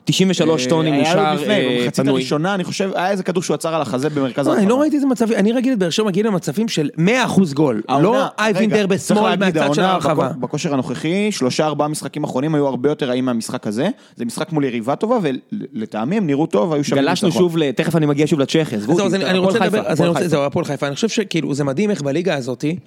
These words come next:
Speaker 3: הזאתי, אה, כל מה שאתה צריך לעשות כדי להיות טוב, זה פשוט לפגוע באיזה שניים, שלושה זרים, כאילו.
Speaker 1: ולרוץ.
Speaker 3: ו-, בסדר, אחלה.
Speaker 1: קריית
Speaker 3: הם
Speaker 1: שמונה, אני מזכיר לך את העונה של קריית שמונה, ולרוץ.
Speaker 3: יש, נכון, אבל כאילו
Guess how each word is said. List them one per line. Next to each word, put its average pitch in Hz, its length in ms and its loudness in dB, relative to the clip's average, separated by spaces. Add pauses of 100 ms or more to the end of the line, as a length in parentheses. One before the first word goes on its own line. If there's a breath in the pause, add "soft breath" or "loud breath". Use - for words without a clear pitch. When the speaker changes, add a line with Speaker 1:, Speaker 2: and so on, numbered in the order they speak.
(500 loud breath)
Speaker 3:
הזאתי, 135 500 0 (500 loud breath)
אה, 143 200 0
כל 202 120 0
מה 226 100 2
שאתה - 120 0
צריך 185 200 0
לעשות 185 520 0
כדי 143 220 2
להיות 160 220 2
טוב, 202 220 2
זה 175 120 -2
פשוט - 140 -6
לפגוע 214 300 2
באיזה 170 200 0
שניים, 180 220 -2
שלושה 160 280 2
זרים, 151 300 2
כאילו. 113 260 -2 (140)
Speaker 1:
ולרוץ. 135 460 0 (340)
Speaker 3:
ו-, - 60 0 (320)
בסדר, 170 240 2 (380)
אחלה. 139 300 0 (200)
Speaker 1:
קריית 139 220 0
Speaker 3:
הם 151 60 4
Speaker 1:
שמונה, 202 200 2
אני 143 80 0
מזכיר 117 200 -2
לך 175 60 0
את 175 60 0
העונה 160 200 0
של 165 80 0
קריית 160 220 -4
שמונה, 180 240 -2
ולרוץ. 139 300 0
Speaker 3:
יש, - 240 0 (960)
נכון, 147 340 0 (120)
אבל 147 220 0 (120)
כאילו 240 200 4